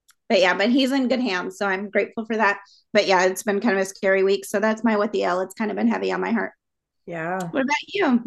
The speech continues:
Speaker 1: Anything going on?
Speaker 2: Um, I think my biggest What the Ale moment is that my youngest sister is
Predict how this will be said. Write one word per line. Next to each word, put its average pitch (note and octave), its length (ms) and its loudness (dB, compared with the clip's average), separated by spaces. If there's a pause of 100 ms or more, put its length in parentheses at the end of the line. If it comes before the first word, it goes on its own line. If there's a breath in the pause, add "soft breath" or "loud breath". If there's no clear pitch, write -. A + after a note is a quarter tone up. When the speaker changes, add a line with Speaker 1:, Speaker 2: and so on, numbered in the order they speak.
Speaker 1:
Anything C4 320 2
going C#4 200 2
on? E4+ 160 2 (840)
Speaker 2:
Um, G#3+ 600 2 (180)
I G#3 120 4
think F#4+ 220 -2
my D#4+ 140 6
biggest G3 480 2
What G3+ 160 2
the G3+ 140 0
Ale G#3 160 2
moment A3+ 500 -2
is G3 180 -2
that F#3+ 260 0
my F#3+ 160 -2
youngest F3+ 500 -4
sister G#3+ 580 -2
is F3+ 400 -2